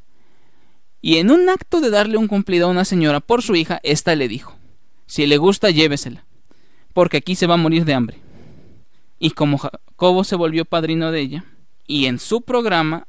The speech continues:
de la, de radio de una a tres, contaba cómo esa niña se había titulado y se había ido a estudiar a Yale. Sé que algún día Mowgli vencerá al tigre,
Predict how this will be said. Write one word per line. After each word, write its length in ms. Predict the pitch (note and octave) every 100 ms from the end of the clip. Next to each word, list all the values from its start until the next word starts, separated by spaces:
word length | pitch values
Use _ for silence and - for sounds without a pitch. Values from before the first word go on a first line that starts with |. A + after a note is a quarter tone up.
| -
de 220 | C#3 C3
la, 180 | B2+ B2+ -
de 160 | C#3+
radio 480 | C3+ D#3 D3+ C3 C3+ - - - -
de 180 | B2+
una 320 | A#2+ F#3 B3 B3
a 60 |
tres, 440 | A#3 D#3+ D3 - - - - - - -
contaba 640 | C#3 C3+ C3+ E3 F3+ F#3
cómo 300 | - E3 E3
esa 220 | E3+ C3+
niña 480 | C3+ F3 F#3 F#3 G3+ - - - - - -
se 180 | - G3+
había 240 | E3+ E3 D#3
titulado 680 | D#3+ - D3 C#3+ C3+ D3+ F#3 - - -
y 120 | F3
se 80 | F3
había 200 | D#3 D#3
ido 200 | D#3 D3+
a 40 |
estudiar 400 | D3 - C3+ C3
a 60 | C3
Yale. 400 | C3 B2 A#2 - - - - - -
Sé 240 | - E3+ D#3+
que 120 | F#3
algún 380 | F3+ D3 D#3 D3+
día 240 | D3+ D#3
Mowgli 480 | D3+ C#3+ D3 D3 D3+
vencerá 440 | C#3 B2+ B2+ A#2+
al 140 | A#2+ A#2
tigre, 320 | A#2+ -